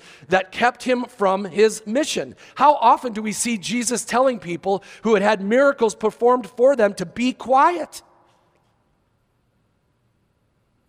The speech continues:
But on this day, on this day that we call Palm Sunday, a day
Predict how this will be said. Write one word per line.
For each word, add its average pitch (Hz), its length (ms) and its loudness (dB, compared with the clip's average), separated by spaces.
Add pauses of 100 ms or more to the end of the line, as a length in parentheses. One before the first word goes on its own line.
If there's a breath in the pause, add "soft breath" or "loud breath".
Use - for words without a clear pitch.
(200)
But 185 100 0
on 240 280 2
this 247 280 -2
day, 190 400 -2 (680 soft breath)
on 254 260 2
this 269 180 -2
day 220 200 2
that 208 140 -2
we 208 140 -6
call 202 240 0
Palm 196 320 -4
Sunday, 170 500 -2
a 170 60 -4
day 208 520 0